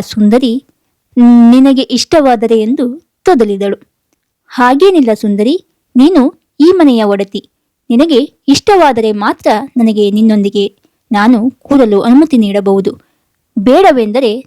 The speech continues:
ನಾನು ಹತ್ತಿರ ಕೂಡ ಸುಳಿಯುವುದಿಲ್ಲ" ಅಂದಿತು. "ನೀನು ತುಂಬಾ ಒಳ್ಳೆಯವನಂತಿದ್ದಿ" ಅಂದಳು. "ಅದಿರಲಿ,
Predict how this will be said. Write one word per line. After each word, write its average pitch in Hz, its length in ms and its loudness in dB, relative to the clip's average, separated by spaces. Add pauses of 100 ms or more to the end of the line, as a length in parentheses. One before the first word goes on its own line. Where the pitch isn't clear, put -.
ನಾನು 220 280 -2
ಹತ್ತಿರ 254 360 -4
ಕೂಡ 269 280 0
ಸುಳಿಯುವುದಿಲ್ಲ" 208 580 -2 (440)
ಅಂದಿತು. 254 520 -2 (720)
"ನೀನು 285 340 2
ತುಂಬಾ 226 480 0
ಒಳ್ಳೆಯವನಂತಿದ್ದಿ" 220 1080 -2 (500)
ಅಂದಳು. 202 460 -2 (500)
"ಅದಿರಲಿ, 240 500 0